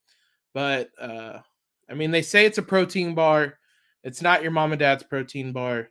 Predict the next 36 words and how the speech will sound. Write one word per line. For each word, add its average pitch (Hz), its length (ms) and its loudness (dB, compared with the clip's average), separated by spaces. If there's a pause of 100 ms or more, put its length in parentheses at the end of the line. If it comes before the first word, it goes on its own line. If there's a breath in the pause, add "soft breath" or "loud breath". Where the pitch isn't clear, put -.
(440)
It's 117 160 -14
not 156 260 0
chalky, 156 640 0
not 147 320 -2
waxy, 143 580 0
not 147 240 -4
hard 143 520 -2
to 139 240 -8
choke 147 360 -6
down. 131 460 -4 (1040)
A 135 80 -6
Built 180 280 2
Bar 180 280 4
is 151 180 0
covered 175 520 2 (120)
in 147 160 -6
a 151 40 0
hundred 165 260 -2
percent 160 360 -8
real 151 260 -2
chocolate. 147 640 -2 (380)
Tastes 180 240 0
like 185 140 -4
a 175 60 -8
candy 156 360 -4
bar, 143 460 0 (520)
but 135 520 0 (100)
they 143 480 0
are 123 580 0 (240)
as 123 220 -10
healthy 165 300 -2
as 151 120 -4
can 143 160 -10
be 135 160 -4
for 131 260 -6
you. 127 360 -4